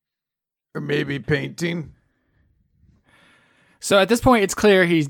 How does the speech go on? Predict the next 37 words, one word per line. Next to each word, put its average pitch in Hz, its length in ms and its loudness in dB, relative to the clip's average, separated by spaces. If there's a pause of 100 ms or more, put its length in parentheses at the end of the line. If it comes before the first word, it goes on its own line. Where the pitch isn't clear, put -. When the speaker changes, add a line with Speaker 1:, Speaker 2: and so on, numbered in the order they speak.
(100)
Speaker 2:
not 165 300 0
interested 156 300 -4
in 151 140 -2
answering 156 260 -4
your 143 140 -4
questions, 143 540 -2
and 139 120 -2
he 147 100 -2
is 151 80 -2
gonna 156 100 -4
keep 156 220 -8
hurting 147 540 -2
you. 110 300 -6 (440)
So, 147 380 0
Chris, - 440 -2 (100)
are 160 120 0
you 151 240 2
okay 160 400 0
with 175 380 -4
the 151 120 -8
consequences 170 680 -4
of 175 100 -2
not 170 200 0
fighting 180 280 0
back, 196 480 -2
knowing 147 520 -2 (840)
that 147 160 2
if 139 140 -4
he 151 100 -6
drops 139 300 -2
you 151 60 -2
to 139 100 0
zero, 143 400 0
there's 135 240 -2
going 135 220 -2
to 135 60 -2
be 135 440 -2